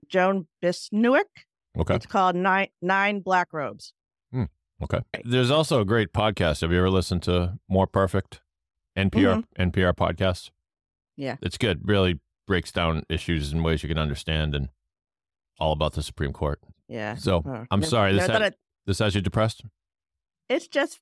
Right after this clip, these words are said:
Speaker 1: frustrating because, uh, honest to God, like, I know nine women who could run the Supreme Court better. Like,
Speaker 2: <laughs>
Speaker 1: literally nine of my friends. So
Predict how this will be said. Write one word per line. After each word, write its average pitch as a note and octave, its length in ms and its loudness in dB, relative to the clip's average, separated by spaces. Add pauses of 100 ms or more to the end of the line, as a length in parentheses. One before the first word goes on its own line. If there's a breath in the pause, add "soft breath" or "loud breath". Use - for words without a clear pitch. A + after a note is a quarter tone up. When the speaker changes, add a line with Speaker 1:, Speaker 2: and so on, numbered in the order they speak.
Speaker 1:
frustrating G#3+ 560 0
because, G3 420 0
uh, F#3+ 160 2
honest A#3 300 0
to G#3+ 80 -6
God, F#3+ 220 0
like, F3+ 160 -6
I G3+ 180 0
know G#3 380 2
nine G#3+ 380 0
women F#3+ 260 -2
who F#3+ 80 -4
could E3+ 140 -6
run E3 160 0
the E3 100 -4 (320)
Supreme D#3+ 260 -4
Court D3+ 220 0
better. C#3+ 200 0
Like, F3+ 180 -2
Speaker 2:
<laughs> - 20 -4
Speaker 1:
literally G#3 260 2
nine F3+ 300 0
of G3+ 80 -6
my F#3 160 0
friends. D3+ 440 -4
So F3 360 2